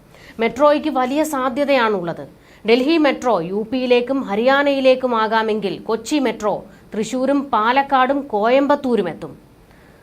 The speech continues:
ട്രാക്ക് വികസനം നടന്നില്ലെങ്കിൽ കേരളത്തിലേക്ക് അധിക ട്രെയിനുകൾ കൊണ്ടുവരാനാകില്ല എന്ന് ഉറപ്പാണെന്ന് സുരേഷ് ഗോപി പറയുന്നു.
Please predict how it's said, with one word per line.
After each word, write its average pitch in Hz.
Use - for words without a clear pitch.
ട്രാക്ക് 220
വികസനം 254
നടന്നില്ലെങ്കിൽ 240
കേരളത്തിലേക്ക് 233
അധിക 226
ട്രെയിനുകൾ 240
കൊണ്ടുവരാനാകില്ല 240
എന്ന് 226
ഉറപ്പാണെന്ന് 220
സുരേഷ് 190
ഗോപി 180
പറയുന്നു. 143